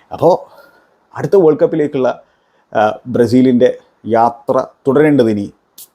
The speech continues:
നെയ്മർ ജൂനിയറിൻ്റെ കൂടെ തന്നെ ആയിരിക്കണം എന്നുള്ളതാണ്. വലിയ വ്യത്യാസം നമുക്ക് കാണാൻ സാധിക്കും. പിന്നെ മിഡ്ഫീൽഡ് സോർട്ട് ഔട്ട് ചെയ്യേണ്ടതായിട്ടുണ്ട്. മിഡ്ഫീൽഡിൽ കാര്യമായിട്ടുള്ള പ്രശ്നങ്ങളുണ്ട്. ഈ ജോ ഗോമസ് ഒന്നും ബ്രസീലിൻ്റെ അത്ര ക്വാളിറ്റി ഉള്ള, അല്ലെങ്കിൽ ബ്രസീലിന് വേണ്ടി സ്റ്റാർട്ട് ചെയ്യാൻ പറ്റുന്ന തരത്തിലുള്ള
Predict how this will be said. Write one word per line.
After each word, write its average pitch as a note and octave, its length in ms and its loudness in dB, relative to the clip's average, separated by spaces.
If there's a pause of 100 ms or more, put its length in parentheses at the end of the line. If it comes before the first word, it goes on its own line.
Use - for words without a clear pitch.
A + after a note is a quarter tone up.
(220)
നെയ്മർ A2+ 340 -8
ജൂനിയറിൻ്റെ G2+ 380 -4 (160)
കൂടെ G2 240 -4
തന്നെ F#2+ 220 -4
ആയിരിക്കണം F#2 320 -10
എന്നുള്ളതാണ്. - 320 -12 (800)
വലിയ B2+ 240 4
വ്യത്യാസം A#2 300 -4
നമുക്ക് G#2+ 180 -4
കാണാൻ F2 180 -6
സാധിക്കും. F#2 240 -10
പിന്നെ C3+ 180 -2
മിഡ്ഫീൽഡ് D#3 360 -2
സോർട്ട് C#3 200 2
ഔട്ട് C#3+ 100 0
ചെയ്യേണ്ടതായിട്ടുണ്ട്. C3 500 0 (120)
മിഡ്ഫീൽഡിൽ B2+ 440 -4 (100)
കാര്യമായിട്ടുള്ള A#2+ 640 -4
പ്രശ്നങ്ങളുണ്ട്. G#2 540 -8 (340)
ഈ B2+ 80 2 (100)
ജോ B2 80 6 (140)
ഗോമസ് C3 300 -2
ഒന്നും A#2+ 180 -8 (560)
ബ്രസീലിൻ്റെ F3+ 720 2 (1300)
അത്ര C3+ 180 -2 (140)
ക്വാളിറ്റി A2+ 400 0
ഉള്ള, G2+ 120 -8 (340)
അല്ലെങ്കിൽ B2+ 280 0
ബ്രസീലിന് E3 520 4
വേണ്ടി F3+ 220 -2
സ്റ്റാർട്ട് A#2+ 260 -6
ചെയ്യാൻ B2+ 160 -4
പറ്റുന്ന A2+ 200 -6
തരത്തിലുള്ള A2 260 -10